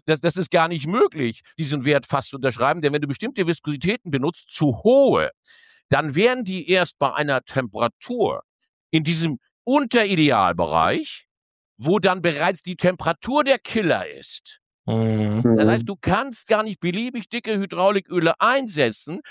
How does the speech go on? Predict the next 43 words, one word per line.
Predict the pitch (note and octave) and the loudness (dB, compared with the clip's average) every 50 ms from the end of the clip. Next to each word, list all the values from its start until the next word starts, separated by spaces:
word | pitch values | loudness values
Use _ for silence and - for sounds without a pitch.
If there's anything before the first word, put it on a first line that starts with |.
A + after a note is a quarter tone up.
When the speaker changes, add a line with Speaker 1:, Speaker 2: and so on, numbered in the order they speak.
| - - _ _ | -20 -20 _ _
Speaker 1:
selbst | - - - - A3 - - | 0 0 0 0 0 0 2
wenn | G3+ G#3+ A3 | 2 2 2
du | G3+ G#3+ | 0 -4
sie | F#3+ E3+ G3 F#3 | -6 -6 -8 -2
dann | - F3+ F3+ F#3+ E3 | 0 0 0 0 -2
vorheizt, | - - - - - B3+ C4+ C#4 C#4+ D4 B3+ A3 G3 A2 B2 D3+ - - | -8 -14 -18 -6 -2 2 4 6 6 4 4 2 2 0 0 0 0 -2
mal | - | -2
abgesehen | - - - - E3+ C#3 D3+ E3 D#3+ | -2 -2 -2 -2 -2 -2 -2 0 0
davon, | E3 D3+ - D#3 D3 | 0 0 0 0 -2
dass | C#3+ - | -2 -4
sie | B2+ | -6
sich | B2+ - | -8 -6
von | B2+ B2+ | -2 -2
ganz | A#2 G#2+ - | -2 -2 0
alleine | F#2 G2+ C3 G3 A#3+ B3 | 0 0 0 0 0 0
erwärmen. | A3 G3+ G3 D3+ A#2 B2+ A#2+ A2 G#2 G2 F#2 D2+ D2+ D2 - _ _ _ _ _ _ _ _ _ _ _ _ - | 0 0 0 0 0 2 2 2 2 0 -2 -6 -8 -12 -16 _ _ _ _ _ _ _ _ _ _ _ _ -2
Weil | D3 E3+ D#3 | -2 -2 -2
sie | C3+ D#3 D#3+ - - | -4 -6 -8 -4 -4
ver-, | - D3 C3 - | -4 -4 -4 -6
der | C3+ C#3 - B2+ C#3+ C3+ | -12 -16 -4 0 0 0
Druckverlust | A#2+ - G3+ A3+ - F3+ E3 D#3+ D3 - | 2 0 -4 -2 0 -2 -2 -2 -2 -4
wird | D3+ - | -2 0
ja | - C3+ | 0 0
in | C3 A#2+ | 2 2
Wärme | E3 A3 B3+ B3+ G#3 | 0 2 2 0 0
verwendet | - - G#2+ G2+ G2+ F2+ E2+ - - | 0 -2 -2 -2 -4 -6 -6 -10 -10
und | A#2 A#2+ | -6 -4
die | B2+ G#2 | -2 0
Wärme | C3+ C#3+ D#3+ D3+ C3 | 0 0 2 0 0
bleibt | - C3+ C#3 D#3 - - | 2 0 0 0 -2 -2
ja | C3+ B2+ | -2 -2
erstmal | - C3+ - - A#2+ A2 G#2+ | -2 -4 -2 -2 -2 -2 0
im | G#2+ A2+ | -2 -2
Öl, | D3+ G#3 A3 F3 G#2+ E2 - _ _ - - | 0 2 2 2 2 0 -4 _ _ -20 -12
bevor | A2+ A2 G#2 - C#3 C3+ | -10 -8 0 2 2 2
sie | A#2 C3 | 2 0
dann | - B2 B2 | 0 -2 -2
übertragen | - C#3 B2 B2+ - - - B2+ C3 C3+ B2 A2+ | 0 0 -2 -2 0 -2 -2 -2 -2 -2 -2 -4
wird | - - | -4 -4
an | - A2+ | -6 -8
die | A2 A2 | -8 -8
Umgebung. | - G#2+ G#2 - F#3+ B3 B3 F3 A2+ F2 - | -10 -8 -2 0 2 2 2 2 0 -2 -2
Also | - F#2+ F2+ - F#2 - | -2 -4 -2 -2 -6 -8